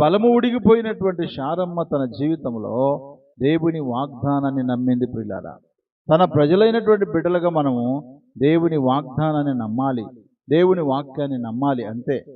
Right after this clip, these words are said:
దేవుని వాగ్దానాన్ని నమ్మినటువంటి ఆమె వయసు గతించినదైనను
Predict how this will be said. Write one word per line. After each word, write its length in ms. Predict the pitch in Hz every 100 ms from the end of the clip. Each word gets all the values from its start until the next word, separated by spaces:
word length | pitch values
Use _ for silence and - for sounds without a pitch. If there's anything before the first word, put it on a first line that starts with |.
| _ _ 117
దేవుని 360 | 165 220 220
వాగ్దానాన్ని 760 | 208 156 175 151 170 190 190 180
నమ్మినటువంటి 640 | 156 180 185 160 156 147 139 120
ఆమె 500 | 165 190 131 135 165 - _ _
వయసు 400 | 117 139 156 160
గతించినదైనను 1120 | 135 131 - 160 147 175 175 175 190 214 240